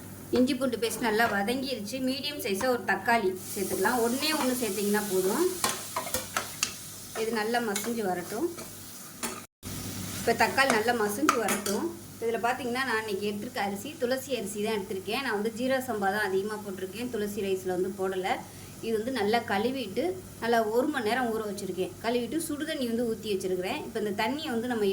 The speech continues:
எடுத்துருவோம். இருத்துட்டு வடிகட்டி வச்சுக்கலாம். ஏன்னா சுடுதண்ணி ஊத்துனோம்னா அந்த சாதம், அரிசியில உள்ள கஞ்சி பசை எல்லாமே அந்த சுடுதண்ணியில இறங்கிரும். நமக்கு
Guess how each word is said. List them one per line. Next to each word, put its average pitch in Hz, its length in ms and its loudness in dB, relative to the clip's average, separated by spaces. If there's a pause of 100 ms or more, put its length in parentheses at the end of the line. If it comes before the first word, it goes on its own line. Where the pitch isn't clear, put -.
எடுத்துருவோம். 202 520 0 (420)
இருத்துட்டு 294 420 -6
வடிகட்டி 233 420 2
வச்சுக்கலாம். 208 440 0 (200)
ஏன்னா 254 240 0
சுடுதண்ணி 285 340 -4
ஊத்துனோம்னா 240 340 -4
அந்த 220 140 -2 (260)
சாதம், 240 380 4
அரிசியில 240 380 -2
உள்ள 214 180 -2
கஞ்சி 233 320 -4
பசை 214 260 -6
எல்லாமே 220 360 0
அந்த 208 160 -4
சுடுதண்ணியில 226 520 0
இறங்கிரும். 220 500 0 (440)
நமக்கு 214 240 -4